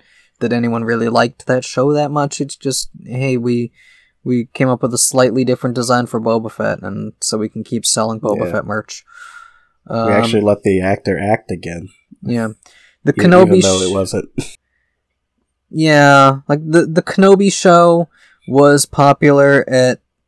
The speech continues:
Speaker 1: the time it came out, or at least, you know, I don't know, people paid attention to it, but it just kind of fell off the radar immediately.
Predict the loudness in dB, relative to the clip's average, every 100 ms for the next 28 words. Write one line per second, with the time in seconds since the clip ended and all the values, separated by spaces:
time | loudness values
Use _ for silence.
0 | _ -12 -12 -4 0 2 2 0 -2 -8
1 | _ _ _ -12 -6 -2 0 2 2 2
2 | -2 -2 -2 -4 -6 -10 -6 -6 -4 -4
3 | -6 -6 -4 -2 -2 -2 -4 -4 -4 -4
4 | -2 -4 -4 -6 -8 -8 -12 -8 -6 -6
5 | -6 -6 -8 _ _ _ _ -6 -4 -4
6 | -2 -2 -2 -2 0 0 -2 -4 -2 0
7 | 0 -2 -4 -6 -4 -6 -8